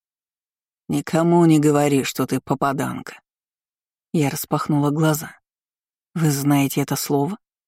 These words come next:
«Я, к твоему сведению, книги читала, грамоте обучена. Дочь графа как-никак», — ехидно проговорила она. «Про тебе подобных слышала от бабки.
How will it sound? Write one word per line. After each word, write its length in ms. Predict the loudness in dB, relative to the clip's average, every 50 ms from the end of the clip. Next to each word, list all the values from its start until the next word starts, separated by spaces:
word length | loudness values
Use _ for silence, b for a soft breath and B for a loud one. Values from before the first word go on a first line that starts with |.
| _ _ _ _ _ _ _ _ _ _ _ _ _ _
«Я, 320 | -4 -2 -2 -2 -4 -6
к 80 | -8 -2
твоему 400 | 0 2 4 6 6 6 4 2
сведению, 680 | 2 2 4 4 4 6 4 4 4 4 4 4 2 2
книги 500 | 0 0 2 4 4 4 4 4 2 2
читала, 560 | 2 -2 -4 -4 -4 -8 -10 -10 -14 -18 -20 _ _ _ _ _ _ _
грамоте 640 | -2 0 0 2 0 0 0 -2 -4 -2 -2 -2
обучена. 540 | 0 0 -2 -2 -4 -8 -8 -10 -10 -12 -14 _ _ _ _ _ _ _ _ _ _ _ _ _ _ _ _ _ _ _ _ _ _
Дочь 360 | -2 0 2 2 2 2 0
графа 540 | 2 2 2 2 0 -2 -6 -2 -2 -2 0
как-никак», — 840 | 0 -2 -4 -2 0 2 2 2 2 -2 -10 -10 _ -18 -18 -18 -20 _ _ _ _ _ _ _ _ 0
ехидно 500 | 2 2 2 0 -2 -2 0 0 -2 0
проговорила 680 | 0 0 0 2 2 2 0 0 -2 -2 -2 -2 -2
она. 300 | -2 -2 -4 -6 -10 -14 _ _ _ _ _ _ _ _ _ _ _ _ _ _ _ _ _ _
«Про 180 | -4 -4 -4
тебе 320 | -2 -2 0 0 2 0 2
подобных 640 | 2 0 2 4 4 4 4 4 4 2 2 2
слышала 500 | 0 0 2 2 2 4 2 2 2 2
от 120 | 0 0
бабки. 480 | 0 -2 -2 -4 -6 -10 _ _ -16 -16